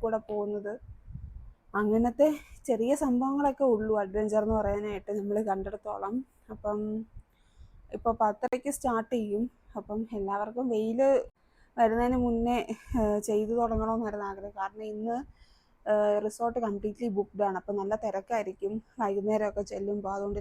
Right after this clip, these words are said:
രാവിലെ തന്നെ പോകാമെന്നും പറഞ്ഞിരുന്നതാ. പക്ഷേ ഈ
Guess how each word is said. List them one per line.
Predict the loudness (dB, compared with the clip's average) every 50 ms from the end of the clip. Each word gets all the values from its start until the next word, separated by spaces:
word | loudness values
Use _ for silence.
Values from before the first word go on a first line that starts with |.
| -4 -4
രാവിലെ | -4 -6 -6 -4 -2 -2 -2 0
തന്നെ | -2 -6 -6 -4
പോകാമെന്നും | -4 -4 -4 -4 -6 -4 -4 -2
പറഞ്ഞിരുന്നതാ. | -2 -2 -4 -6 -6 -6 -6 -4 -2 -2 -2 -4 -6 -10 -20 _ -20 -20 -20 -20 _ -20 _ -12 -8 -8
പക്ഷേ | -8 -4 2 4 4 4 4 2 -4 -12 -20 -12 -10
ഈ | -8